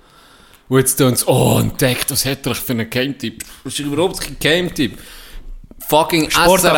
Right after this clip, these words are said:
Speaker 2: aktuell.
Speaker 1: S R F, ähm, äh, fuck, wie heisst's?
Speaker 2: Bei den Leuten.
Speaker 1: Nee. Wo, wo
Speaker 2: <laughs>
Speaker 1: auswandern.
Speaker 2: Mein Dorf. Meine Beiz, deine
Speaker 1: Nee,
Speaker 2: Beiz.
Speaker 1: wo auswandern.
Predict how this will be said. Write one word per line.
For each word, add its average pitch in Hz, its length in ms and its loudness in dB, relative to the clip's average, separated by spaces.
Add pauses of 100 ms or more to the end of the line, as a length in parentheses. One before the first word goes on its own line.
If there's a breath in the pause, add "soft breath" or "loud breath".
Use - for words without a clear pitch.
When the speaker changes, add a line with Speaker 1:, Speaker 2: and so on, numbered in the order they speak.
Speaker 2:
aktuell. 151 460 4 (680 loud breath)
Speaker 1:
S 151 180 2
R 143 180 4
F, - 320 0
ähm, 113 600 0 (1400)
äh, 107 1040 -2
fuck, - 480 -4
wie 104 120 0
heisst's? 120 280 0 (140)
Speaker 2:
Bei 135 80 -2
den 135 80 -4
Leuten. 139 220 -6 (200)
Speaker 1:
Nee. 139 380 2 (800 loud breath)
Wo, 135 300 -2 (400)
wo 135 300 0
Speaker 2:
<laughs> 127 100 0
Speaker 1:
auswandern. 117 640 2 (100)
Speaker 2:
Mein 156 160 -2 (140)
Dorf. 135 420 0
Meine 160 300 0
Beiz, 165 400 0
deine 156 240 -2
Speaker 1:
Nee, 143 240 4
Speaker 2:
Beiz. 131 80 4
Speaker 1:
wo 143 120 6
auswandern. 98 580 -2